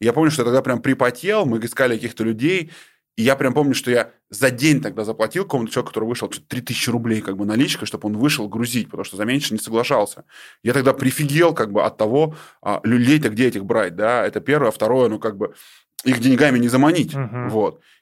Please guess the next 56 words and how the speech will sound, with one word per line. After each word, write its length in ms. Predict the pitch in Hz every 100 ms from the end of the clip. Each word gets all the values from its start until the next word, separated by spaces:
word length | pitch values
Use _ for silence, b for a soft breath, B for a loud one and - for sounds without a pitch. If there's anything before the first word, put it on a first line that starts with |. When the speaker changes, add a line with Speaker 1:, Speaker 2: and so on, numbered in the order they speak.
| _
Speaker 1:
И 560 | 113 113 113 113 110 -
где 260 | 104 104 165
вы 100 | 175
берёте 340 | 151 160 156
людей, 340 | 113 117 202 254
которые 380 | 127 143 139 117
вы 160 | 147
с-, 160 | 147 -
ну, 80 | 143
как 160 | 110
бы 60 | 101
себе 300 | - 139 175
набираете? 580 | 123 113 120 98 - - b b
Вот 140 | 104 127
я 100 | 156
просто, 360 | 170 156 123 B B
и, 240 | - - -
ну, 120 | 123
как 140 | 131 127
бы 60 |
я 60 | 139
когда 180 | 147 143
думаю 240 | 160 135
о 20 |
вашей 180 | 135 135
франшизе, 360 | 143 151 202 196
я 40 |
всегда 140 | 123 131
думаю: 200 | 123 107
«К-, 180 | - - -
как 240 | 104 101
они 180 | 113 110
это 140 | 107
делают? 420 | 104 113 98 80 -
Что 180 | - 165
за 100 | 127
магия?» 380 | 123 113 87 87 _ b b
Speaker 2:
Ты 60 | -
практически 360 | 147 180 160
сейчас 160 | - 151
основную 260 | 151 151 143
боль 120 | 143
клиентов 300 | 147 147 -
описал. 440 | 104 - 101 92 _
Мы 80 | 127
очень 120 | 123
Speaker 1:
Ага. 60 | 135
Speaker 2:
много 140 | 117
с 20 | -
производствами 400 | 110 160 - 107
работаем, 360 | 98 98 98
да, 140 | 104 123
и 40 |
получается, 440 | 120 101 120 104 107
что, 300 | - 107 B B B B
а, 460 | - 104 104 104